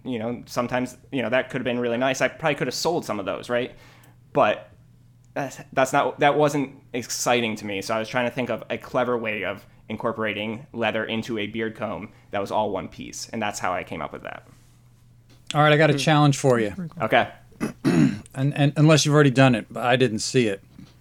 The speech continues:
Speaker 2: And I don't think I've seen anybody else do it.
Speaker 1: I like it.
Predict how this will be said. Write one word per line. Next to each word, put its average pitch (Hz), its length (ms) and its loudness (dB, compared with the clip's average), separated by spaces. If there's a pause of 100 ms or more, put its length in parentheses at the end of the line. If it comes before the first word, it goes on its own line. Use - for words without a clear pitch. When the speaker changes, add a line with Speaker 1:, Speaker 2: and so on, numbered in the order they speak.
(840)
Speaker 2:
And 123 120 0
I 120 40 4
don't 135 200 6
think 139 160 6
I've 131 100 6
seen 131 220 2
anybody 110 360 0
else 101 240 0
do - 200 -12
it. - 180 -20 (320)
Speaker 1:
I 151 80 -10
like 101 220 -6
it. - 120 -6